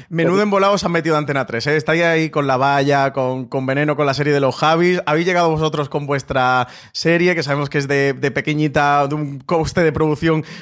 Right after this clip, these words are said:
Speaker 1: muy contenido, y directamente Antena tres os han metido ahí con las grandes, ¿eh, Borja? Así que embolado, que os han metido del gordo, pero creo que Luis Melia se lo merece,
Speaker 2: Totalmente.
Speaker 1: ¿eh?
Speaker 2: Totalmente, o sea, fue, a ver, es una cosa, sí que es cierto que no, no podemos competir porque no, no es un,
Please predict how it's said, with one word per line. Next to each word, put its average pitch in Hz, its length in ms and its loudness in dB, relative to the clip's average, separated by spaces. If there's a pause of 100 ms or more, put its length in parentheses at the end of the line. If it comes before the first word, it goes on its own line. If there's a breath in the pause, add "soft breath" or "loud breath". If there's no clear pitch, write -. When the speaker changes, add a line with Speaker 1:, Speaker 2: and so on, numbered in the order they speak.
(120)
Speaker 1:
muy 165 200 2
contenido, 175 760 0
y 147 100 -2
directamente 160 500 -2
Antena 156 240 0
tres 170 180 -2
os 165 60 -2
han 165 80 0
metido 175 220 0
ahí 175 80 0
con 151 100 0
las 131 100 2
grandes, 131 300 -2
¿eh, 123 60 0
Borja? 131 240 -2
Así 139 160 -2
que 180 300 -2 (160)
embolado, 151 520 2
que 175 100 -4
os 147 120 -2
han 156 100 0
metido 156 320 2
del 147 140 0
gordo, 180 320 2 (340 loud breath)
pero 113 140 -6
creo 143 120 0
que 165 80 0
Luis 156 120 2
Melia 165 180 2
se - 100 2
lo - 80 2
merece, 120 200 0
Speaker 2:
Totalmente. 135 340 0
Speaker 1:
¿eh? - 40 -20 (1080 loud breath)
Speaker 2:
Totalmente, 151 540 2
o 113 40 2
sea, 127 240 2
fue, 160 160 2 (100)
a 101 60 0
ver, 127 220 2
es - 100 -10
una 151 140 0
cosa, 170 260 -2 (420)
sí 127 80 -2
que 139 80 2
es 143 60 -4
cierto 165 200 2
que 135 100 2
no, 123 160 -2 (200)
no 113 140 -4
podemos 151 320 2
competir 139 400 0
porque 156 220 2
no, 131 300 -2
no 131 160 -2
es - 120 -4
un, 135 340 -6